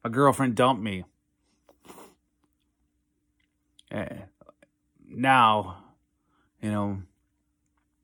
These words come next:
it doesn't affect me as much. Not that I've been bro-, you know, like, dumped or anything like that. I'm happily married and have been happily married for years. But, eh, you know, if somebody,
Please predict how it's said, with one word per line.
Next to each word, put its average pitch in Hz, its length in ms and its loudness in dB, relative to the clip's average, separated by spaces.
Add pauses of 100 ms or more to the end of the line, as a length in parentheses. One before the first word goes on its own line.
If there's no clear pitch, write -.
(180)
it 117 140 -6
doesn't 135 260 4
affect 139 340 -2
me 110 140 -2
as 90 100 -6
much. 92 400 -10
Not 101 220 -4
that 107 100 -4
I've 95 100 -4
been 95 160 -6
bro-, 104 200 -4
you 113 120 -8
know, 107 100 -6
like, 95 260 -8
dumped 113 320 0
or 101 80 -4
anything 95 200 -6
like 95 120 -8
that. 101 140 -4
I'm 95 200 -8
happily 110 400 -6
married 101 380 -8
and 95 80 -12
have 104 100 -12
been 107 160 -10
happily 110 340 -6
married 104 320 -8
for 113 120 -14
years. 120 480 -8 (1040)
But, - 280 4 (960)
eh, - 180 -18 (120)
you 131 120 -10
know, 120 200 -4
if 120 260 -8
somebody, 135 680 2